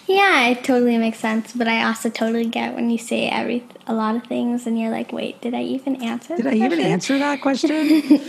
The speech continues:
Speaker 1: <laughs>
Speaker 2: I mean, you know, it's just like, if you love it, keep doing it. And also remember that you can do other things in the industry. Right now, the industry is a really scary place, but everything will come back. And if you love performing, but you also love doing hair,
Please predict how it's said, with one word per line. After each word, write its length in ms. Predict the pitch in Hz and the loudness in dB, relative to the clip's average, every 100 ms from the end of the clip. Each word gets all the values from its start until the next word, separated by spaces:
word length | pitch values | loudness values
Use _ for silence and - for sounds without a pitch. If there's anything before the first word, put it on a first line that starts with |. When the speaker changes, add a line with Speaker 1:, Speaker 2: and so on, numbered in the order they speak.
| - | -10
Speaker 1:
<laughs> 100 | - | -2
Speaker 2:
I 100 | 247 | 2
mean, 240 | 269 285 285 | 4 6 6
you 80 | 254 | 6
know, 200 | 214 240 | 6 4
it's 180 | 233 | 2
just 180 | 262 - | 0 2
like, 320 | 262 240 - | 2 2 -2
if 180 | - 190 | -6 0
you 140 | 254 220 | 2 6
love 240 | 185 202 | 6 6
it, 140 | 247 | 2
keep 200 | 233 220 | 2 0
doing 340 | - 175 175 196 | 2 2 4 4
it. 240 | 226 269 - - - | 4 0 -8 -20 -4
And 200 | 208 202 | 0 2
also 420 | - 185 208 294 | 2 -2 0 2
remember 480 | 226 196 185 196 208 | 2 4 4 4 2
that 220 | 185 180 | 2 0
you 260 | 175 190 226 | 0 0 0
can 220 | - 220 | 2 2
do 180 | 175 196 | 4 2
other 300 | 185 196 208 | 4 4 2
things 320 | - 208 175 | 2 2 4
in 100 | 185 | 2
the 140 | 170 160 | 2 2
industry. 540 | 226 214 - 135 156 | 2 0 -4 -10 -4
Right 180 | 180 214 | 0 2
now, 280 | 180 180 180 | 2 2 0
the 100 | 170 | 0
industry 360 | 160 156 - 160 | -2 -4 -6 -6
is 100 | 147 | -4
a 60 | |
really 200 | 147 147 | -6 -6
scary 360 | 143 - 147 139 | -8 -8 -8 -8
place, 420 | 147 151 180 - - - - - | -8 -8 -8 -12 -20 -20 -18 -2
but 100 | 208 | 2
everything 400 | 226 269 247 214 | 2 0 0 2
will 140 | 180 | 2
come 220 | - 185 151 | 0 0 2
back. 360 | 143 180 - | 2 2 0
And 140 | 185 175 | 0 0
if 160 | 175 | 0
you 140 | 214 214 | 0 2
love 420 | 196 196 185 160 - - _ | 2 2 2 -2 -12 -20 _
performing, 580 | - 202 214 240 240 185 | 0 0 2 4 4 4
but 120 | 175 | 2
you 120 | 180 | 0
also 300 | 160 175 - | 0 0 0
love 240 | 196 180 151 | 2 2 2
doing 260 | 180 175 | 0 0
hair, 560 | 147 156 190 175 143 | 0 0 2 2 0